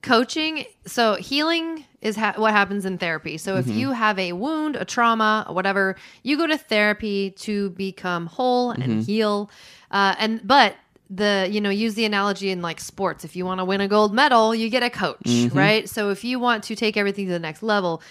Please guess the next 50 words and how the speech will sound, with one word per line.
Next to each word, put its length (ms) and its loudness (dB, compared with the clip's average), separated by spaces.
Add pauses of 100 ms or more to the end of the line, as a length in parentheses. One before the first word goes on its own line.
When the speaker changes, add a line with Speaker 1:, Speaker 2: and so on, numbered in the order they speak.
(140)
Speaker 1:
you 140 -2
get 100 0
a 60 0
coach. 420 -6
If 100 -16
you 120 -4
wanna 180 -4
heal 460 -2
or 80 -4
need 220 -10
to 60 -8
heal, 240 -4
go 200 -6
get 220 -10
therapy. 520 -10 (300)
So 160 -2
those 180 2
are 60 -2
the 120 -4
two 400 0
greatest 440 4
options. 420 2
You 60 -6
can 80 -12
go 100 0
to, 200 -4 (140)
uh, 180 -6
coaching 420 -2
at 100 -2
anatomy 360 -2
of 60 -6
marriage 260 -4
dot 180 -6
com 340 0
or 400 0 (320)
get 220 0
faithful 500 -2
dot 220 -4
com 240 -4
forward 260 -6
slash 320 -12
anatomy 420 -10
of 140 -16
marriage 380 -10
Speaker 2:
That's 260 4
right. 140 4
Speaker 1:
to 80 -2
get 240 0
the 80 2
help 320 -2